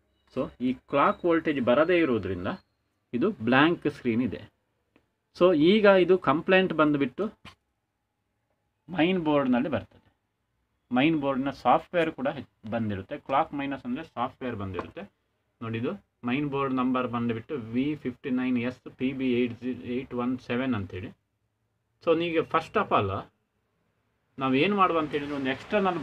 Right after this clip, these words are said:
board fix ಮಾಡುವ, ನಾವು confirm ಮಾಡ್ಕೊಳ್ಳುವ.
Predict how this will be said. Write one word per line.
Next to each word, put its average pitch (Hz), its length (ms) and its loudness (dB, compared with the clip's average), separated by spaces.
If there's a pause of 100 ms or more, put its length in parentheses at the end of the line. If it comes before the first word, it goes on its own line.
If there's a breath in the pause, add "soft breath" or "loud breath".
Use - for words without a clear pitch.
board 190 240 6
fix - 260 -8
ಮಾಡುವ, 85 220 -8 (1160)
ನಾವು 113 220 -6
confirm 175 440 4
ಮಾಡ್ಕೊಳ್ಳುವ. 113 400 0